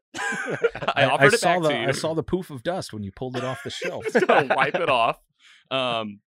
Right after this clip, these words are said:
Speaker 1: but yeah, you're into anime, you're into Marvel, you're
Speaker 3: Yeah.
Speaker 1: into D C, you got a great comic book collection. And yeah, I bet, like, y-, you're,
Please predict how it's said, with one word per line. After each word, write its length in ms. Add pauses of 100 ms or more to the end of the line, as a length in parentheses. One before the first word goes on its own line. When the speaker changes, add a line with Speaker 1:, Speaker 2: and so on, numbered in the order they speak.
Speaker 1:
but 140
yeah, 140
you're 180
into 220
anime, 400
you're 180
into 120
Marvel, 420
you're 300
Speaker 3:
Yeah. 160
Speaker 1:
into 220
D 220
C, 160
you 180
got 120
a 20
great 400
comic 260
book 220
collection. 560 (320)
And 240
yeah, 160
I 60
bet, 280
like, 240
y-, 100 (340)
you're, 320